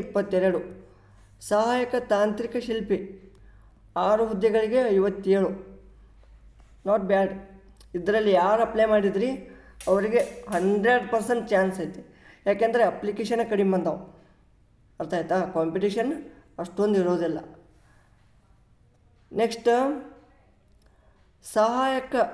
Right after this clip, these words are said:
ಸಂಚಾರ ವ್ಯವಸ್ಥಾಪಕ ಎಂಟು. ಇಲ್ಲಿಯವರೆಗೆ ಅರ್ಜಿ ಸಲ್ಲಿಸಲಿಕ್ಕೆ ಹತ್ತು ಹನ್ನೆರಡು ಎರಡು ಸಾವಿರದ ಇಪ್ಪತ್ತೈದರವರೆಗೆ ಕಾಲಾವಕಾಶ ಐತಿ.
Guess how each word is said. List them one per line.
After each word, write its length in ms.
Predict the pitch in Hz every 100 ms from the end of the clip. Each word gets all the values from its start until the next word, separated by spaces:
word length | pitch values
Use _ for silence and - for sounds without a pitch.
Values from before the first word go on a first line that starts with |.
| - - -
ಸಂಚಾರ 520 | 202 196 196 233 247 247
ವ್ಯವಸ್ಥಾಪಕ 560 | 220 202 202 185 180 175 - - - _ - _ _ 190
ಎಂಟು. 260 | 220 214 214 - - - - _ _ _ _ _ _ _
ಇಲ್ಲಿಯವರೆಗೆ 640 | 196 196 254 240 170 160 226 214 165 - - - 185
ಅರ್ಜಿ 260 | 202 233 -
ಸಲ್ಲಿಸಲಿಕ್ಕೆ 580 | 247 214 240 233 254 269 220 254 320 - - - - - _ -
ಹತ್ತು 320 | 233 233 269 254
ಹನ್ನೆರಡು 520 | 214 220 226 226 190 - - - - _ - 190
ಎರಡು 180 | 220 220
ಸಾವಿರದ 220 | 226 214 208
ಇಪ್ಪತ್ತೈದರವರೆಗೆ 760 | 208 214 220 214 214 214 226 220
ಕಾಲಾವಕಾಶ 400 | 190 190 190 190 165
ಐತಿ. 180 | 160